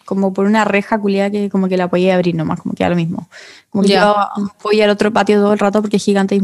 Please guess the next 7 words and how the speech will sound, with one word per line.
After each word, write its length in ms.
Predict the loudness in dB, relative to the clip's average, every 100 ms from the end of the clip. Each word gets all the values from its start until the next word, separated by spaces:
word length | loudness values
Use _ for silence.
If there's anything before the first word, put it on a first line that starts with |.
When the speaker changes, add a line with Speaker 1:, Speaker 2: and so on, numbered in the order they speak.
| 2
Speaker 1:
y 40 |
es 60 | 2
hermosa. 320 | 0 -4 -10 _ -20 -20 -20 -6
Em, 920 | -2 0 2 2 2 2 0 0 0
Speaker 2:
LOL. 180 | 2 2 0 -6 -12 -12 _ _
Speaker 1:
y, 420 | 2 4 4 4 2 -4 _ _ 0
eh, 1300 | 2 4 4 2 2 2 0 0 0 0 0 0